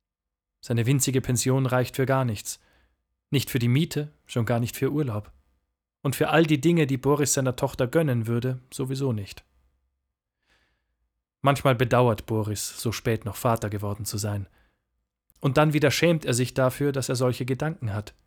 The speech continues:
Sie kommen, wenn ihm die Kündigung der Wohnung angedroht wird. Sie kommen, wenn seine Tochter ein Kleid für den Maturaball braucht und seine geschiedene Frau meint, er sei dafür zuständig. Sie kommen, wenn die Waschmaschine streikt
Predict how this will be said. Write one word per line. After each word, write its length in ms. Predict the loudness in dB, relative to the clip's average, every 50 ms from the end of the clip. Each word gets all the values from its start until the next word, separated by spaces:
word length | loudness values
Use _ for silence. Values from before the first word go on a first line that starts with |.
| _ _ _ _ _ _ _ _ _ _ _ _ _ _ _ _ _ _ _ _ _ _ _ _ _ _ _ _ -4
Sie 140 | -2 -2
kommen, 440 | 2 4 4 4 6 4 4 2 2
wenn 140 | 0 0 0
ihm 100 | 0 -2
die 120 | -2 -2
Kündigung 480 | 0 0 2 2 2 2 2 2 2 2
der 160 | 2 2 2
Wohnung 280 | 2 2 4 2 0 -2
angedroht 540 | -4 -6 -6 -6 -6 -6 -6 -6 -6 -4 -6
wird. 220 | -6 -6 -8 -12 _ _ _ _ _ _ _ _ _ _ _ _ _
Sie 160 | -6 -6 -2
kommen, 360 | 2 4 4 6 6 4 4 2
wenn 120 | 2 2
seine 220 | 2 0 0 0
Tochter 320 | 0 0 0 0 0 0 0
ein 120 | 0 0
Kleid 320 | 2 2 4 4 4 4 0
für 100 | -2 -2
den 140 | 0 0
Maturaball 560 | 0 -2 0 2 2 2 2 4 2 2 2 2
braucht 380 | 4 4 4 4 2 0 -6 -18 -20 -20 -20 -20 -20 _ _ _ _ -4
und 120 | 0 2
seine 180 | 4 4 4 4
geschiedene 500 | 2 0 0 0 0 2 2 2 2 0
Frau 280 | 0 4 6 6 6
meint, 480 | 6 6 4 4 2 0 -2 -4 -10 -6 _
er 240 | 2 2 4 2 2
sei 180 | 0 0 0
dafür 260 | 0 0 -2 -2 -4 -4
zuständig. 640 | -2 -2 -2 -2 -2 -2 -2 0 -2 -4 -6 -10 -14 _ _ _ _ _ _ _ _ _ _ _ _ _ _ _ _ _ _
Sie 120 | -4 -4
kommen, 480 | 2 4 4 4 4 4 0 -2 -2 -2
wenn 120 | -2 0
die 120 | 0 2 2
Waschmaschine 540 | 2 2 2 0 -2 0 0 0 0 -2
streikt 460 | -2 -2 0 0 0 0 0 -4 -10